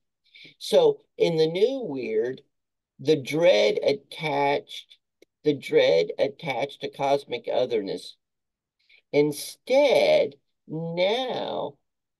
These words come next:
the dread moves away from cosmic otherness. Cosmic otherness becomes actually a form of hope. However painful it might be, however extraordinary the nature of the transformation, the prospect is hopeful,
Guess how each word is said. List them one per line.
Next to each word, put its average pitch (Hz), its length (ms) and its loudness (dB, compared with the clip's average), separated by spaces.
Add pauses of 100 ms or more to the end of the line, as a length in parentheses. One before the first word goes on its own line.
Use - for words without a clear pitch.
the 151 120 -2
dread 156 600 2
moves 147 360 -2
away 135 520 2
from 143 180 -2
cosmic 117 580 -4
otherness. 95 800 -2
Cosmic 165 420 -4
otherness 143 460 2
becomes 135 400 -10
actually 127 460 -2
a 123 40 -4
form 123 360 -4
of 113 180 0
hope. 233 320 0 (800)
However 208 400 6
painful 214 560 -2
it 143 80 -4
might 135 260 -4
be, 180 140 -6
however 147 360 2
extraordinary 175 800 -4
the - 120 -12
nature 127 520 -8 (300)
of 110 120 -4
the 120 80 -8
transformation, 117 840 -4
the 117 100 -4
prospect - 800 -4
is - 140 -6
hopeful, 170 480 -2